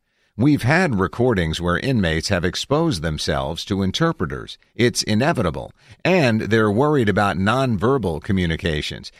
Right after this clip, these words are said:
if they're wearing a bandana or subtle markers." Prison officials in Virginia, which installed video phones in twenty eleven,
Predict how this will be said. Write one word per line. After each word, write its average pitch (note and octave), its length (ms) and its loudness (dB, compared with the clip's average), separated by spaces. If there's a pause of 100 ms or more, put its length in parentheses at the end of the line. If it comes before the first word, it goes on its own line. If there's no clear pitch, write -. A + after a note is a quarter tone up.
if G2 160 0
they're F#2+ 200 2
wearing G2 440 0
a F2 120 -2
bandana E2+ 760 -2
or F2+ 220 -2
subtle G#2 420 0
markers." G2 720 -4 (560)
Prison F3+ 320 4
officials A#2 480 2
in F#2+ 100 0
Virginia, F2 600 0
which F#2+ 240 -2
installed G2+ 560 0
video F2 380 0
phones E2 420 -2
in E2 100 0
twenty F#2+ 300 -2
eleven, D#2+ 480 -2